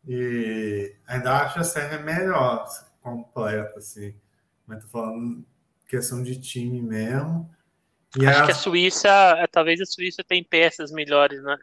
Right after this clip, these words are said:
Speaker 2: É uma defesa melhor e
Speaker 1: É.
Speaker 2: a Sérvia tem um ataque melhor, né?
Speaker 1: Exatamente, a Suíça é um time mais equilibrado.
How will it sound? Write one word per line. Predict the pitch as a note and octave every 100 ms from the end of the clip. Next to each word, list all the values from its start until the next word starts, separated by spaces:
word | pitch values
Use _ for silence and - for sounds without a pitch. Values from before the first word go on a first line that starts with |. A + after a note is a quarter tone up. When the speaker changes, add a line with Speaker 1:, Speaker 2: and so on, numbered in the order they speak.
| -
Speaker 2:
É |
uma | C#3+ D3+
defesa | D3+ - D3+ D3
melhor | D3 C#3+ D#3 G3 A#3+ -
e |
Speaker 1:
É. | D#3+
Speaker 2:
a | E3+
Sérvia | E3 E3 D3+ D#3+ -
tem | E3+
um | F3
ataque | F3 - E3 -
melhor, | G3 F#3+ C#3 C3+
né? | C#3+
Speaker 1:
Exatamente, | C#3+ C#3+ C#3+ E3 E3 D3+
a | D3
Suíça | C#3 - C3+ C3+ C#3+
é |
um |
time | C3+ D3 C#3
mais | C#3 C#3
equilibrado. | C#3 D#3 D3 D#3 D#3+ C#3+ C3+ C3 B2 B2+